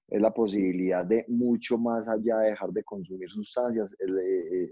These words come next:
es la posibilidad de volver a vivir, de volver a reír, de volver a soñar. O sea, la adicción te va quitando la vida lentamente, te vas apagando, se va apagando la alegría, se va alejando la persona de esa esencia, eh,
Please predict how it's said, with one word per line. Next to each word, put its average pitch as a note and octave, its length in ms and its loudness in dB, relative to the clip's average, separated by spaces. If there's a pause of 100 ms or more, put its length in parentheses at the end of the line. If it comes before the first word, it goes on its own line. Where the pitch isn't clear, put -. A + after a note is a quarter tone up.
es F2 80 -4
la G2 100 -2
posibilidad F2+ 460 -2
de F#2+ 160 -2
volver F2+ 340 0
a F#2+ 80 0
vivir, F#2+ 460 -2
de F#2 100 -8
volver F2 300 -6
a F#2+ 100 -6
reír, F#2+ 420 -2
de F2+ 120 -6
volver F2 260 -10
a F#2+ 60 -10
soñar. F#2 400 -8
O F#2 60 -12
sea, F#2+ 120 -4
la G2 60 -2
adicción F#2 420 -6 (400)
te A2+ 100 4
va A2+ 140 6
quitando G#2+ 480 -2
la G2 120 2
vida F#2 220 -2
lentamente, G2+ 920 -2
te F#2 120 -8
vas F2+ 140 -2
apagando, F#2+ 840 -2 (320)
se G2+ 60 -2
va G2 80 2
apagando G2 420 2
la G2 80 4
alegría, G2+ 500 2
se G2+ 220 2
va F#2+ 180 4 (140)
alejando G#2 580 -2
la G2+ 140 0
persona F#2 400 -6
de G2 60 0
esa G2 200 -6
esencia, G2+ 720 -4 (560)
eh, F#2 680 4